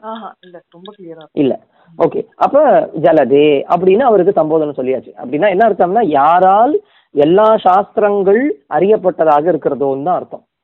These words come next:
Speaker 1: ஓகே. இப்போ இந்த
Speaker 2: அந்த சுதா ஜலதினா, ஆ, பேருக்கு சொல்லிக்கிறா. அதாவது சாஸ்திரம்ன்றது சுதா.
Speaker 1: ஆ.
Speaker 2: அந்த சுதாவினுடைய சாகரம் இருக்கு. அந்த சாகரத்தை மொத்தத்தையும் இவர் வந்து அறிஞ்சவர் அப்படின்னு அர்த்தம். அடுத்து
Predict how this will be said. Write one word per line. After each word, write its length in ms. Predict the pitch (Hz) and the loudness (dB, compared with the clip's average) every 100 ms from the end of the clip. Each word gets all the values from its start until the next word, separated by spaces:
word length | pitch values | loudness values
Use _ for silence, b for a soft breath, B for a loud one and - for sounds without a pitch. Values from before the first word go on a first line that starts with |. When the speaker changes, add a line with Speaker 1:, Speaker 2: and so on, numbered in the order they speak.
| _ _ _ 180 | _ _ _ _
Speaker 1:
ஓகே. 300 | 165 _ 165 _ _ _ | _ _ -20 _ _ _
இப்போ 320 | 233 233 240 | -18 -10 -10
இந்த 220 | 220 240 | -8 -4
Speaker 2:
அந்த 120 | 233 233 | 0 2
சுதா 260 | 240 269 277 | 2 2 2
ஜலதினா, 640 | 240 247 233 240 262 247 - _ - | 2 2 0 -2 -2 -4 -8 _ -10
ஆ, 160 | - 165 | -6 -6
பேருக்கு 500 | - 240 254 240 247 | -2 0 2 0 0
சொல்லிக்கிறா. 440 | 202 180 170 - - | 0 0 0 -2 -2
அதாவது 300 | 170 196 220 | 0 2 2
சாஸ்திரம்ன்றது 720 | 196 185 220 214 226 226 214 | 2 0 0 -2 -2 0 0
சுதா. 640 | 175 160 165 135 156 233 - - | 0 0 2 2 -2 -4 -8 -12
Speaker 1:
ஆ. 200 | 185 175 165 _ _ _ _ | -12 -12 -16 _ _ _ _
Speaker 2:
அந்த 220 | - 202 | -4 -2
சுதாவினுடைய 760 | 196 220 220 262 254 240 196 185 - | 0 2 2 2 0 0 0 -2 -2
சாகரம் 380 | 139 180 185 | -2 0 0
இருக்கு. 640 | 156 156 160 135 175 226 226 b | -2 -4 -4 -2 -2 -2 -6 b
அந்த 260 | 156 180 175 | -6 -2 0
சாகரத்தை 560 | 175 214 240 247 240 196 | 0 0 0 -2 -2 -2
மொத்தத்தையும் 640 | 190 - 247 262 269 285 | -2 -2 -4 -2 -4 -2
இவர் 260 | 226 202 170 | 0 0 -2
வந்து 220 | 165 208 | 0 0
அறிஞ்சவர் 540 | 160 165 156 131 143 | 0 0 -4 -4 -8
அப்படின்னு 280 | - 120 135 | -8 -10 -10
அர்த்தம். 260 | 131 _ _ _ _ _ _ _ _ _ _ _ _ _ _ _ _ _ _ _ | -10 _ _ _ _ _ _ _ _ _ _ _ _ _ _ _ _ _ _ _
அடுத்து 420 | - 156 120 196 | -4 0 0 0